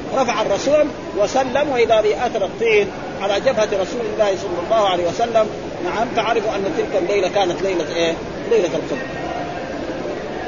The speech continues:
ها؟ ف-، ثم لقيت أبا الدرداء فسألته فقال لي مثل ما قال لي ثوبان، يعني أخذ إيه؟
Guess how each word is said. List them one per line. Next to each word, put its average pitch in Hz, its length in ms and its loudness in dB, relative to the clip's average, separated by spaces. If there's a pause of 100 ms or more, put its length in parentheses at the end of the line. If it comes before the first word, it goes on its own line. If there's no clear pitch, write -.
(600)
ها؟ 214 140 0
ف-، 185 260 -2 (1000)
ثم 226 160 2
لقيت 240 340 2
أبا 214 180 4
الدرداء 196 480 2
فسألته 208 540 0
فقال 202 400 4
لي 202 100 6
مثل 226 280 0
ما 196 340 0
قال 226 80 2
لي 208 160 4 (140)
ثوبان، 160 380 4 (240)
يعني 175 180 0
أخذ 220 280 0
إيه؟ 214 280 4